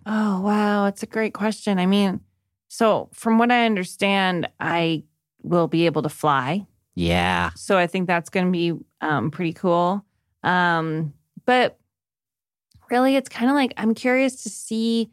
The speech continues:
Speaker 1: my family, to know them besides just their voices, you know?
Speaker 2: Right, right.
Speaker 1: 'Cause I've only really just heard them talking, all my siblings and my mom.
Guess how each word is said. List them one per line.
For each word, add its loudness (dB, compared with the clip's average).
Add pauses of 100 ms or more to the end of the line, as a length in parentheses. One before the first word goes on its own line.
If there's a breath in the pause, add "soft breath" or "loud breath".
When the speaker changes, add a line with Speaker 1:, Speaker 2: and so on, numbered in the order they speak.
(320)
Speaker 1:
my -4
family, 2 (320)
to -4
know 2
them 0
besides -4
just -6
their 0
voices, -2
you -2
know? 2
Speaker 2:
Right, -6 (120)
right. -12
Speaker 1:
'Cause 0
I've 2
only 2
really 0
just -4
heard 0
them 2
talking, 0
all 2
my 2
siblings -2
and 0
my 0
mom. 0